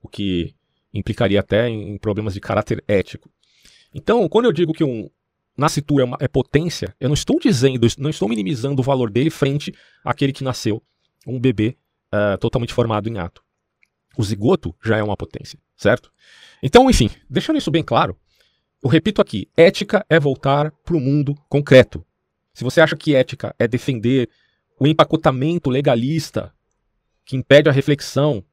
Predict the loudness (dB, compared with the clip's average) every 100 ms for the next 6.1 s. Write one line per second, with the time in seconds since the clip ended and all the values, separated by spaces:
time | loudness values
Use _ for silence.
0 | _ _ -4 0 2 2 2 0 0 0
1 | -2 -4 -4 -10 _ _ _ _ _ _
2 | _ _ _ _ _ -8 -4 -2 -2 -2
3 | -6 _ _ -10 -8 -6 -2 -2 -2 -6
4 | -12 -12 -18 _ _ _ _ _ _ -20
5 | -14 -10 -6 -2 0 0 0 -2 -6 -10